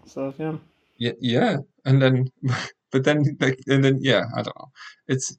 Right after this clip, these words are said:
Speaker 2: it's just very, it's very odd. Uh, but it's kind of likable. Like, the, yeah, the, m-, the more I'm talking about this, the more I'm kind of just warming up to this, even though it's, it's, it's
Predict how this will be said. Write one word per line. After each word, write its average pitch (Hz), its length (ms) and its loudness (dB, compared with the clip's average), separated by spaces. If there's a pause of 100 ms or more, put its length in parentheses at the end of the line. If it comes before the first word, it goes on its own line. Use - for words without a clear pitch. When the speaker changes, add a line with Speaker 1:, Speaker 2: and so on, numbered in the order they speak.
Speaker 2:
it's 127 280 -6
just 127 260 -4
very, 117 320 4
it's 117 180 -8
very 101 280 0
odd. 110 200 -4 (680)
Uh, 107 320 -2 (680)
but 165 120 4
it's 196 120 0
kind 320 180 2
of 107 100 4
likable. 127 420 0
Like, 110 160 0
the, 156 120 0
yeah, 180 180 6
the, 139 160 2
m-, 196 160 -2
the 180 80 -2
more 254 220 4
I'm 165 120 0
talking 185 280 2
about 95 200 0
this, 117 120 -8
the 160 100 0
more 196 140 4
I'm 147 100 2
kind 139 160 2
of 127 60 0
just 120 280 -8
warming 120 340 2
up 131 160 0
to - 120 -20
this, 98 240 -8
even 135 220 0
though 120 160 4
it's, 110 220 -6 (160)
it's, - 440 -4
it's 127 220 -4